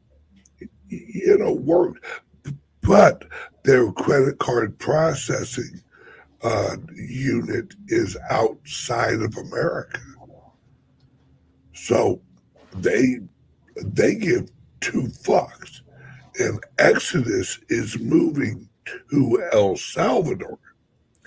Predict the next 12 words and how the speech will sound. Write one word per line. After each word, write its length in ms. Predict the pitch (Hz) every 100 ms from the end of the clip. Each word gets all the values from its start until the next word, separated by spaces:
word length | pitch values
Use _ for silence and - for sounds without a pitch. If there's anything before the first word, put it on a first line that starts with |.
| - - - _
They're 220 | 110 143
moving 680 | 147 135 - - 190 151 143
their 240 | 143 120 -
headquarters 840 | 135 151 139 - 120 - - - - - _ _ _ -
to 260 | - 175 143
El 240 | 107 98
Sal-, 460 | - 147 156 156 - _ - - - - - - - - - _ _ _ _ _ _ _ _ _ _ _
is 200 | - -
that 240 | - - -
public 500 | 160 165 185 143 -
yet? 260 | 160 160 - - -
<laughs> 1080 | 440 494 466 784 - - 1077 988 960 960